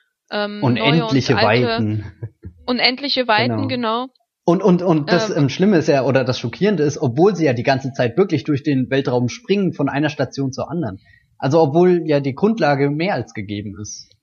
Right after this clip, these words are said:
Speaker 2: ähm,
Speaker 1: Ja.
Speaker 2: schaffen sie das trotzdem nicht, da, ähm,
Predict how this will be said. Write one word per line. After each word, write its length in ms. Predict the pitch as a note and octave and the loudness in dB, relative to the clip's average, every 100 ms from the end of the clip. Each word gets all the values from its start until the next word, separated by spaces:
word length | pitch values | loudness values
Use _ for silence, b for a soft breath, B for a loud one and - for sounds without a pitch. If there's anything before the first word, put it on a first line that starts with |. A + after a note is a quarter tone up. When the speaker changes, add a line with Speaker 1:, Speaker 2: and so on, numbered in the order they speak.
| _ - | _ -10
Speaker 2:
ähm, 100 | B2 | -2
Speaker 1:
Ja. 180 | C3+ C3 - | -2 -2 -4
Speaker 2:
schaffen 260 | C#3 D3 | -4 -2
sie 80 | D3 | -6
das 140 | C#3 | -6
trotzdem 380 | - D#3 - C#3 | -6 -8 -4 -2
nicht, 180 | C3+ C3+ | -2 0
da, 300 | C3+ B2+ B B B | 0 0 B B B
ähm, 600 | C#3 B2+ B2 B2 B2+ A#2+ | 0 0 0 -2 -4 -6